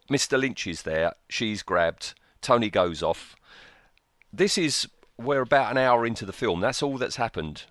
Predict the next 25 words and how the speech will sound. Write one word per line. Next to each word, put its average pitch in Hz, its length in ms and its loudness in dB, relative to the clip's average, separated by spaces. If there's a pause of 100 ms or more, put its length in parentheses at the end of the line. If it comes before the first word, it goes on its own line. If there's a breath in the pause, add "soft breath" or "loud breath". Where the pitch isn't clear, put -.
(180)
all 82 80 -2
right? 98 280 0 (520 loud breath)
Um, 117 500 4 (200)
she's 202 320 -2
taken 185 380 0
to 151 120 -4
the 131 120 4
lab, 87 360 2 (160)
and 120 400 2 (880)
at 160 200 2
the 123 100 2
lab, 107 220 2 (120)
we've 131 200 -2
got - 180 2
more 147 520 2 (600)
new 143 280 0
design 90 560 0
plastic - 520 -6
Audrey 85 320 -6
twos. 82 400 -6 (400 loud breath)
They're 147 180 4
all 165 140 2
watching 139 540 -4
Donald 117 360 4
and, 104 240 -2